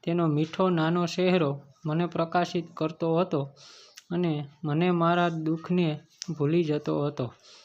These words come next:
જેન્ડરે કહ્યું. એ તો ઠીક છે,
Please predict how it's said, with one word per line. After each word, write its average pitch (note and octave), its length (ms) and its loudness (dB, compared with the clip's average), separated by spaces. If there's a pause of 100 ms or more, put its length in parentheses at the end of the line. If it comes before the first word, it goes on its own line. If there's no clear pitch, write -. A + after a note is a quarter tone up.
(200)
જેન્ડરે D#3 520 2
કહ્યું. C3 420 0 (800)
એ F3 120 2
તો G3 180 2
ઠીક G3 280 0
છે, D3 200 -2